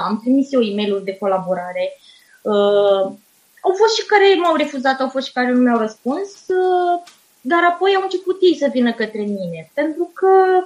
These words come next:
am zis, nu știu neapărat dacă am ceva special, dar,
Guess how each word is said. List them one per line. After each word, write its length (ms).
am 80
zis, 100
nu 120
știu 220
neapărat 440
dacă 180
am 140
ceva 280
special, 800
dar, 180